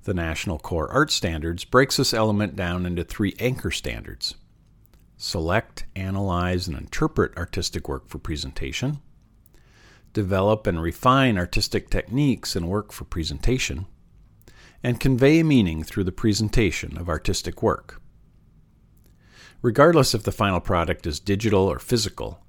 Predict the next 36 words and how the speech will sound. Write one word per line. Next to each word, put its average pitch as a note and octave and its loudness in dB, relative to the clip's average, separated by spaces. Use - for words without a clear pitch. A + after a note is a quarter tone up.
technology B2+ 4
provides F2+ 0
many C3 2
excellent C#3+ 0
and G2 -6
cost-effective B2+ 2
ways D#2 0
to - -6
share F#2+ 4
finished F2 -2
art F#2+ 2
with E2+ -6
an G2 0
audience. F#2+ 0
These A#2+ 4
can A2+ 2
be G2+ 4
in F#2 4
the F2 2
form G2 0
of - -6
portfolios B2 6
or D#2 -2
galleries F#2+ 2
of D#2+ -6
work - -12
that A#2+ 0
may B2 6
be C3 4
presented B2 4
to G#2 4
a F2 4
wide F2+ 2
variety F2+ 2
of C#2+ -6
audiences. C#2+ -6